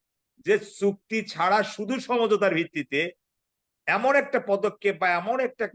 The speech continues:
মানে, কাজ বা এমন একটা ট্রানজিট বাংলাদেশের ভিতর দিয়ে ভারত পেয়ে যাচ্ছে, তাহলে তো এটা আরো ভয়ঙ্কর, বাংলাদেশ তো আরো উদ্বেগের। আমি বিষয়টাকে ওইভাবে চিহ্নিত করতে চাই। উনি যেভাবে এটাকে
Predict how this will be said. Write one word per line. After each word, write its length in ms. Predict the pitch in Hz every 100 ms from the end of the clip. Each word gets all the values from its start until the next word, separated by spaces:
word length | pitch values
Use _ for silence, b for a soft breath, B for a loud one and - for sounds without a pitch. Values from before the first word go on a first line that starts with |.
| - _ _ 156
মানে, 120 | 170
কাজ 380 | 170 160 156 147 - _ _ _
বা 120 | 175
এমন 280 | 165 175 240
একটা 220 | 247 233
ট্রানজিট 500 | 208 196 180 180 240
বাংলাদেশের 480 | 208 190 180 165 180
ভিতর 220 | 170 175
দিয়ে 180 | 180 180
ভারত 240 | - 156 165
পেয়ে 180 | 214 220
যাচ্ছে, 340 | 170 135 139 120 _ _ _ -
তাহলে 240 | 208 233
তো 100 | 240
এটা 180 | 233 214
আরো 200 | 208 254
ভয়ঙ্কর, 420 | 214 202 135 113
বাংলাদেশ 340 | 151 185 185
তো 60 | 220
আরো 220 | 208 254
উদ্বেগের। 420 | 277 226 226 - - _ _ _ _ _ _ -
আমি 180 | 160 220
বিষয়টাকে 400 | 208 220 226 226
ওইভাবে 540 | 196 170 202 214 190 - _
চিহ্নিত 320 | 214 226 226
করতে 280 | 202 190 143
চাই। 200 | 131 123
উনি 200 | 160 202
যেভাবে 380 | 180 175 190 220
এটাকে 380 | 208 196 226